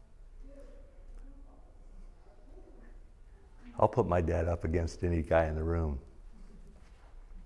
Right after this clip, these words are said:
for how he loves her right now. And, and it's not pleasant, it's not pretty. She can barely walk,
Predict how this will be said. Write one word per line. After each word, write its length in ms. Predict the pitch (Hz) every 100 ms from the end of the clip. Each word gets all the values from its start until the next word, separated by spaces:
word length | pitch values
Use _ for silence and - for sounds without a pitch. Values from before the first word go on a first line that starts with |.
| -
for 160 | 85
how 220 | 69 82
he 120 | 82 78
loves 380 | 76 78 73 - - - - - - - - -
her 300 | 78 73 - - -
right 180 | 76 -
now. 320 | 78 73 73 - - - - - - - - 82
And, 200 | 80 73 - - - -
and 120 | 82
it's 180 | 80 -
not 200 | 87 -
pleasant, 440 | - 82 107 110 -
it's 240 | 82 -
not 240 | 85 87 -
pretty. 320 | 85 85 101 - - - -
She 140 | -
can 160 | - 78
barely 340 | 73 78 80
walk, 500 | 76 65 80 95 -